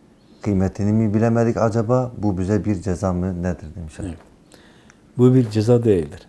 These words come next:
Speaker 2: Asla hiç kimseye ceza vermiyoruz. Tam tersine kazanmaları için imkan veriyoruz. Evet. Ee, Salih hocamız bundan sonra, e, medresede ders versin diye onu buraya aldık. Onlar için de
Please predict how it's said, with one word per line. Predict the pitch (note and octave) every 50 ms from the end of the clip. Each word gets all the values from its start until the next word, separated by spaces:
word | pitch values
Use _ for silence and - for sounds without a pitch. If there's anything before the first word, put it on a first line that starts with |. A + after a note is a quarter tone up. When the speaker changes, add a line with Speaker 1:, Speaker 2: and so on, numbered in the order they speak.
| - -
Speaker 2:
Asla | - C3 - - - G2
hiç | F#2+ G#2 -
kimseye | - - A2 G2 - - G2+ F#2+
ceza | F#2 G2+ F#2+ F#2 G2+ F#2+ F#2
vermiyoruz. | G2+ G#2 G#2+ A2+ B2 D3+ F#3+ - - -
Tam | - C3 C3
tersine | B2 - G2+ F#2 - - G2 G2 - - - _ _ - - - - - - - -
kazanmaları | G#2+ G2+ A2 A2 G#2+ G#2+ G#2 A2 A#2+ C#3+ D3
için | C3 - - G3 - -
imkan | B2 A2 A2 A2 - A#2+ A2 G2 E2+
veriyoruz. | E2 E2 E2 D#2+ D#2 D#2 - - - - - _ - - - -
Evet. | A#2 F#2 D#2+ - - _ _ _ _ _ _ _ _ - - _ _ _ _ _ _ _ _ _ _ _ _ _ _ _ _ -
Ee, | - - A#2 G#2+ F#2 F#2
Salih | F#2+ - - F#2+ G#2+
hocamız | G#2 G#2+ G2+ F#2+ F#2 F2+ - A#2+ A2
bundan | G2 F#2 G2 G#2
sonra, | G#2 - G2+ F#2+ F#2+ G2 G#2 B2 C#3+ - _ _ _ - - _ - - - _ -
e, | F#2
medresede | F2 E2+ E2+ F2 F#2 F#2 A2 A2+ G#2+ - - F2+ F#2 F2+ F2 F#2
ders | G#2+ G#2 - -
versin | G2+ F#2+ - - A2 G2 E2+
diye | F2 E2 D2+ - - _ _ _ _ _ _ -
onu | F2+ F2+ F2 E2+ E2+
buraya | F#2 F2+ F2+ F2
aldık. | E2+ F2 F#2 F#2 A#2 D#3 - - _ _ - _ _ _ _ _ _ _ _ _ _ _ _ _ _ - _ _ - - _ - _ _ _ _ _ _ _ _ - -
Onlar | A2+ A2+ B2 C#3+ D3
için | C#3 A#2 - - G#2 G2 G2
de | A#2 A#2+